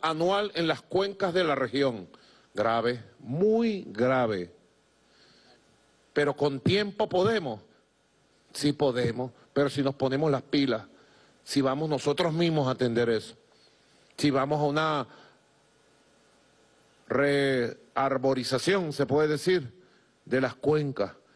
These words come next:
si vamos a cuidar todas las cuencas como quien cuida un niño o una niña recién nacida, ameritaríamos un plan de emergencia para las cuencas, una por una, un plan de emergencia como mapa de guerra, pues,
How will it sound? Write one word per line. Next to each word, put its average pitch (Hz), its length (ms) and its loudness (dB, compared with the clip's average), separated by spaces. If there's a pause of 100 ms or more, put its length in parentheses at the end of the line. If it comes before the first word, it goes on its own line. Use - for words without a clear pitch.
(120)
si - 180 -2
vamos 147 300 2
a 165 80 0
cuidar 143 380 0
todas 156 280 0
las 139 120 -4
cuencas 165 480 0
como 127 300 0
quien 127 220 0
cuida 147 280 2
un 147 280 -2
niño 165 360 2
o - 20 4
una 151 180 0
niña 185 380 0 (160)
recién 139 420 0
nacida, 131 560 0 (2000)
ameritaríamos 139 800 0
un 151 160 -4
plan 180 400 0
de 180 60 -4
emergencia 165 600 0
para 135 160 0
las 113 140 -6
cuencas, 196 640 -2 (240)
una 262 320 2
por 196 160 2
una, 160 360 0 (300)
un 180 200 -2
plan 233 420 -2 (120)
de 160 140 0
emergencia 208 600 0
como 190 380 0 (460)
mapa 233 460 2
de 202 80 0
guerra, 185 320 2
pues, 151 220 0